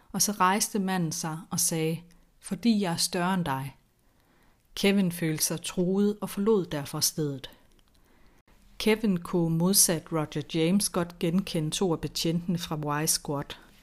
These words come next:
Efterforskningschefen fra Scotland Yard skrev en rapport om sagen, som først blev fremlagt i to tusind og to, efter at den var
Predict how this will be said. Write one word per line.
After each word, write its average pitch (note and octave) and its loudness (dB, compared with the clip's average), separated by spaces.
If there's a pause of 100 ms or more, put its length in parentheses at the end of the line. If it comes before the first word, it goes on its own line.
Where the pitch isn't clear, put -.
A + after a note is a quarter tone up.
(720)
Efterforskningschefen E3+ 0
fra D3+ -6
Scotland D#3 -2
Yard D#3+ 0
skrev F#3+ 0
en D#3 -4
rapport F3 -4
om E3 -4
sagen, E3 -2
som F3 2
først F3+ -4
blev E3+ -4
fremlagt E3+ 0
i E3 -2
to F3 -4
tusind E3+ -6
og C#3+ -6
to, - -4 (380)
efter F3 -2
at E3 -4
den E3 -4
var D3+ -2